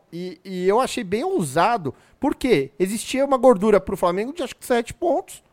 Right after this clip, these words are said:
E ele vem e bateu, que pela, que, e ainda ele, no tweet dele ele fala: é, nosso índice nunca errou o campeão.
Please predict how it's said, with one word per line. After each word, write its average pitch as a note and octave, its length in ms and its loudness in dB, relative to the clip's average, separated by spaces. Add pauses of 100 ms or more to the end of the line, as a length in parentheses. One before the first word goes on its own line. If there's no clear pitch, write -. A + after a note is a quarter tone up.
(1000)
E A3 140 -2
ele A#3+ 160 0
vem G#3+ 260 2
e B3 40 -6
bateu, B3+ 800 2 (300)
que A#3+ 240 -12
pela, A3+ 340 -4
que, - 140 -8
e G#3+ 300 0
ainda G3 240 6
ele, A3 140 -2 (180)
no G3 180 -2
tweet G3+ 300 -4
dele F#3 220 2
ele A#3 140 0
fala: A3+ 440 -2 (400)
é, D3 600 -2 (120)
nosso F#3+ 400 -2
índice A#3 380 -4
nunca A3 400 -2
errou G3+ 380 2
o G#3 40 2
campeão. F3+ 480 -4